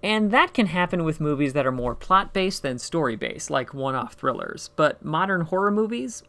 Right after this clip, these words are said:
those are usually easy to piece together, which is why I was a bit <laughs> overwhelmed by today's horror flick, a soft remake of the twenty fourteen film Last Shift, Malum, a movie that feels like it's about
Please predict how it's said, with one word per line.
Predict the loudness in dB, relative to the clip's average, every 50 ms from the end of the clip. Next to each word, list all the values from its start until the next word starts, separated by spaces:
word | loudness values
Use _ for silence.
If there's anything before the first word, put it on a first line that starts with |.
| _
those | -6 0 0 0 2 2 0
are | 0
usually | 0 0 0 0 0 0 0
easy | 0 -2 -2 0 -2 -2
to | -2
piece | -4 -4 -6 -6
together, | -6 -6 -4 -2 -2 -2 -2 -6 -12 -14 -16 -20 -20 -20 -20 -20 -20 -20 _ _
which | -8 -4 -2 -2
is | -2 0
why | 0 0 0
I | 0
was | 0 0 0 0
a |
bit | 0 0 0 0
<laughs> |
overwhelmed | 0 -2 0 -2 -4 -4 -2 0 0 0 0 0 -2 0
by | 0 0 0 0
today's | -2 0 0 2 0 0
horror | -2 0 4 4 4 4
flick, | 2 -2 -4 -6 -6 -6 -8 -8 -4
a | -2 -2 -2 -2
soft | -4 -2 0 2 2 2 0 -2 0
remake | 0 0 0 0 -2 -2 -4 -6
of | -8 -8
the | -8
twenty | -8 -6 -8 -6
fourteen | -8 -10 -10 -10 -8 -6 -6 -6 -6 -4
film | -4 -4 -4 -4 -6
Last | -6 -8 -8 -8 -10 -10
Shift, | -6 -4 -2 -2 -2 -4 -8 -14 -14
Malum, | -10 -8 -6 -4 -4 -4 -4 -6 -6 -8 -10 -10 -4 -2
a | 0
movie | 0 0 0 -2 -4
that | -4 -6 -4
feels | -4 -2 -2 -2
like | -2 -2
it's | -2 -4
about | 0 2 4 4 4 4 2 -2